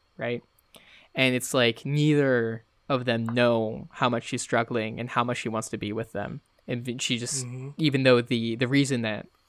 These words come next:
Speaker 1: she can't be with them is on her end. And then finally we have part three, uh, part two being named Loneliness, part three being named Solitude, and we have the, that daughter, the, the daughter Victoria, Hannah.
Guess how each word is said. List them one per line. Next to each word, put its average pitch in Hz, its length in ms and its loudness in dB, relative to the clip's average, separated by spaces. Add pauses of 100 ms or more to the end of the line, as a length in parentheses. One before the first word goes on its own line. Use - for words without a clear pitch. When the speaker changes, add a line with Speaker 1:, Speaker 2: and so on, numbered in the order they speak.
(100)
Speaker 1:
she - 160 -6
can't 117 180 -4
be 117 80 -2
with 113 140 -2
them 110 120 -6
is 113 120 -6
on 104 180 -4
her 110 220 -2
end. - 220 -12 (760)
And 139 100 2
then 151 80 4
finally 202 240 6
we 175 60 4
have 147 400 -2
part - 320 -2
three, 131 580 2
uh, 131 120 0
part 135 200 -2
two 131 140 -2
being 127 260 -2
named 120 240 -2
Loneliness, 139 480 0
part 113 220 -4
three 127 100 0
being 120 340 -2
named 113 240 -4
Solitude, 120 600 0 (160)
and 131 80 -8
we 123 80 -6
have 135 160 -6
the, 139 200 -6
that 190 200 2
daughter, 110 420 -2
the, 117 300 -2 (180)
the 135 80 -6
daughter 117 260 -2
Victoria, 117 400 -2
Hannah. 160 400 -2